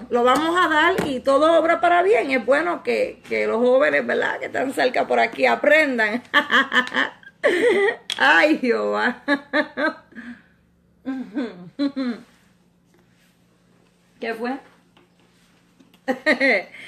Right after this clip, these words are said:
Gloria a Dios. Por eso es que le digo, mira, ya me, ya me puse muy roja. Ahora sí. Por eso es que le digo, amén, que, que estamos trabajando para tener la oficina. Amén, aleluya. Muchas gracias, amén, las que han podido, amén, ayudarme.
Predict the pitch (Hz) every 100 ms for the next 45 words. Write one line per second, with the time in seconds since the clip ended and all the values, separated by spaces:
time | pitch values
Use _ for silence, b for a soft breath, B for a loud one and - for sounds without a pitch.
0 | B B B B - 226 254 269 254 226
1 | 202 202 196 247 240 254 302 285 294 294
2 | 302 320 285 214 233 226 208 220 226 220
3 | 233 233 277 240 226 220 202 208 196 -
4 | 196 226 269 269 233 214 196 _ B B
5 | B B - 262 254 254 294 - 330 320
6 | 269 233 240 277 - 233 226 247 302 -
7 | - 240 226 220 202 - 220 214 233 240
8 | 285 285 262 214 214 240 247 220 208 196
9 | 208 208 254 247 233 214 220 226 233 233
10 | 233 269 - _ 185 190 202 254 285 285
11 | 214 214 220 226 233 247 254 254 233 240
12 | B B B B - 226 247 277 247 233
13 | 226 233 262 220 226 254 247 - 226 202
14 | 202 202 208 196 208 214 214 202 202 247
15 | 247 - 214 208 208 208 220 220 233